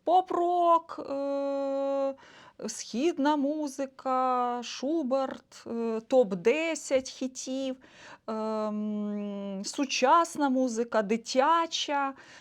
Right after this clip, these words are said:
Їх дуже багато, але, е, не всі можливості безкоштовні, тому врахуйте це. Якщо ви хочете завантажити свою улюблену композицію, можливо, за неї прийдеться заплатити.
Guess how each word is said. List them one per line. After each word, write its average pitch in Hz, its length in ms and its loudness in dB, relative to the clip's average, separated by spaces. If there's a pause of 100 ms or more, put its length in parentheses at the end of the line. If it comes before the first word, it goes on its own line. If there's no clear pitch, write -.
(120)
Їх 240 300 0
дуже 311 300 0
багато, 262 560 2 (100)
але, 277 560 4 (520)
е, 233 300 0
не 247 120 4
всі 269 200 -2
можливості 226 500 0
безкоштовні, 233 1300 -2 (240)
тому 339 200 0
врахуйте 247 480 0
це. 190 260 -4
Якщо 208 280 -4
ви 233 80 -4
хочете 214 360 -8
завантажити 208 520 -4
свою 208 340 -6
улюблену 180 540 -2
композицію, 311 760 -6
можливо, 285 420 2
за 277 120 -4
неї 254 240 -4
прийдеться 208 640 -6
заплатити. 226 680 -10